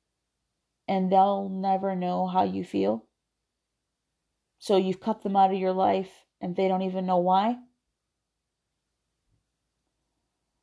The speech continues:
There's so many questions you begin to ask yourself about the guilt, because it's not always just associated with, "Oh, I feel guilty that they're, they're living this life."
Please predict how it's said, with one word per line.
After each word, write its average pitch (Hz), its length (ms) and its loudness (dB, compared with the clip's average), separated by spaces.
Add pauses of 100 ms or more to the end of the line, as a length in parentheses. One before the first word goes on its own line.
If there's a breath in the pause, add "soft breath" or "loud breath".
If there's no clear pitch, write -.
(420)
There's 208 300 4
so 233 240 2
many 240 240 2
questions 214 600 -2
you 196 60 -12
begin 208 200 -2
to 202 80 -2
ask 214 360 -4
yourself 196 380 0
about 196 260 -2
the 190 80 -4
guilt, 208 360 -2
because 196 260 -6
it's 196 140 -8
not 208 220 0
always 202 420 2
just 202 200 -6
associated 196 800 -2
with, 190 380 0 (720)
"Oh, 208 80 2
I 202 80 4
feel 202 240 0
guilty 196 320 0
that 190 180 -2
they're, 190 460 2 (1700)
they're 202 160 2
living 196 320 0
this 185 160 -6
life." 190 480 0